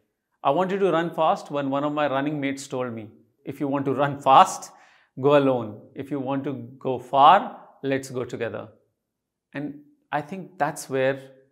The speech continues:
things change. We need to go together, and that's how we will reach far. I take this opportunity to ask each one of you, let's join forces to make a better future for our industry.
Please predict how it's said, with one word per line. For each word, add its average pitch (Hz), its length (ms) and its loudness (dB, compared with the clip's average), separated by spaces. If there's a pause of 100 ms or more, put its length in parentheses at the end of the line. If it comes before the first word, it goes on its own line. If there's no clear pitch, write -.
(380)
things 139 300 -6
change. 107 480 -12 (120)
We 127 100 -8
need 170 360 -6
to 151 60 -6
go 135 160 -2
together, 123 480 -4 (680)
and 123 180 -10
that's 151 220 0
how 135 220 2
we 131 140 -4
will 123 140 -6
reach 120 260 -10
far. 98 300 -6 (400)
I 123 80 -4
take 151 260 -4
this 156 140 -6
opportunity 170 680 -4
to 180 200 -4
ask 143 380 2
each 175 220 -8
one 175 120 -2
of - 160 -6
you, 143 120 -4 (560)
let's 220 360 4
join 170 280 0
forces 151 480 -4
to 156 100 -6
make 147 320 -4
a 127 100 -6
better 139 240 -2
future 139 360 -6
for 127 200 -4
our 120 80 -2
industry. 117 520 -12